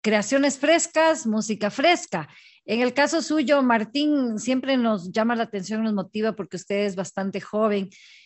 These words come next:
y vemos que la mayor parte de esas, eh, creaciones siempre, eh, usted le pone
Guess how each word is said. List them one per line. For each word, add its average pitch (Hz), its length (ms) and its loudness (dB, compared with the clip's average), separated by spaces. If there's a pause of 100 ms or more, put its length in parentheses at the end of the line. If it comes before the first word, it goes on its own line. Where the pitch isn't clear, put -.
(200)
y 220 720 2
vemos 277 480 2
que 220 280 -2
la 208 160 2
mayor 226 320 2
parte 269 300 0
de 240 220 0
esas, 254 460 -4
eh, 208 240 -2
creaciones 240 680 0
siempre, 277 640 0 (340)
eh, 202 600 0
usted 254 360 0
le 220 160 0
pone 254 720 0